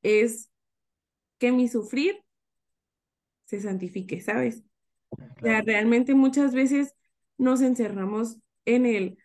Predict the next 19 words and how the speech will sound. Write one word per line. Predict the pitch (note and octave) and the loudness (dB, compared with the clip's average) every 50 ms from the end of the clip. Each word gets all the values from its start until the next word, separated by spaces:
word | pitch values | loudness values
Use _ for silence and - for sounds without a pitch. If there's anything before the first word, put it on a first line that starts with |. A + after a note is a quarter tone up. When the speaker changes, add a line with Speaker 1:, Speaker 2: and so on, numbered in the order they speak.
| _ _ _ _ - | _ _ _ _ -8
Speaker 1:
"Ay, | - E3+ F#3 G3 G#3 A3 | -4 -2 0 0 0 0
Señor, | G#3+ A3 G#3+ G#3+ G3 G3 G3 | -2 -2 -4 -4 -4 -4 -4
es | G#3 G#3 | -6 -6
que | - G#3+ G3+ | -8 -8 -6
yo | G3+ | -6
estoy | G#3+ G#3 G3+ G3 G#3+ | -4 -4 -4 -4 -2
sufriendo", | A3+ G3+ F#3+ F#3 F#3 F3+ F3+ G3 G#3+ G#3 G3+ F#3+ F#3 F#3 F3 | -4 -4 -4 -2 -2 0 0 -2 -2 -2 -2 -2 0 2 2
o, | E3 D#3+ D3 D3+ E3 D#3+ F3+ D#3+ - F3 F#3 F3+ F3 | 2 2 0 -2 -4 -4 -6 -6 -4 -4 -2 -2 -2
o, | D3+ | -2
"Ay, | D3 F#3 G3 G#3 G#3+ A3+ G#3+ | -2 -2 -2 0 0 -2 -2
es | A3+ - | -4 -8
que | - | -8
tengo | G#3 A3 G#3+ G#3+ G#3+ | -8 -6 -4 -2 -2
este | A3 G#3+ G#3 | -4 -4 -6
pendiente", | - G3 G3 F#3+ F#3 F#3 G3+ A3+ G#3 G3+ | -6 -6 -4 -4 -2 -2 -2 -4 -4 -4
o | F#3 F#3+ | -4 -4
este, | G3+ - - | -6 -6 -6
el | A3 G#3+ | -6 -4
otro. | G#3+ G#3+ G#3+ A3 - | -4 -6 -8 -10 -12